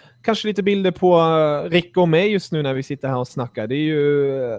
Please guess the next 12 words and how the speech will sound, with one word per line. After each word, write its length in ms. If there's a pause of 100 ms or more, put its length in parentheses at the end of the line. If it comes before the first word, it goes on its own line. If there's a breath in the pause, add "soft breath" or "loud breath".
(160)
världsklass 640
på 120
bara 160
det. 340
Se 240
Rickos 500
fina 340
tröja. 680 (920 soft breath)
Ja, 300 (800 loud breath)
det 80
gillar 260
vi. 180